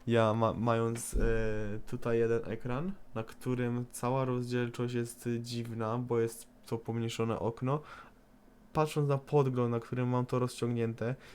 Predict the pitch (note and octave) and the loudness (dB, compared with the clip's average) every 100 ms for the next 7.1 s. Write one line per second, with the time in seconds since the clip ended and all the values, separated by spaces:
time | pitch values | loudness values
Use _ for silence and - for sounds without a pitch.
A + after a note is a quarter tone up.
0 | - - B2+ C#3 C3 - C#3 B2+ B2+ B2+ | -20 -6 0 2 2 2 2 4 4 2
1 | B2 B2+ C3 B2+ B2 A#2+ - B2 B2 B2+ | 2 2 2 2 2 2 0 0 2 2
2 | C3 C3 A#2+ A#2+ A#2+ - - A#2+ B2 - | 2 0 2 2 2 -2 0 0 0 0
3 | B2+ B2 A#2+ A#2+ - - A#2 G2 G2 G2 | 0 4 2 2 -4 2 4 4 2 0
4 | A#2 - - - - - - - A#2 A#2+ | -2 -8 -20 -20 -20 -20 -20 -4 -2 0
5 | A#2 A2 A2 G#2+ G#2+ G2 F2+ - G2 - | 0 0 0 0 0 -2 -2 -4 -6 -6
6 | F2+ G#2 B2 A#2+ A#2+ A2+ G#2+ G#2 - - | -2 4 4 4 4 6 6 4 0 -4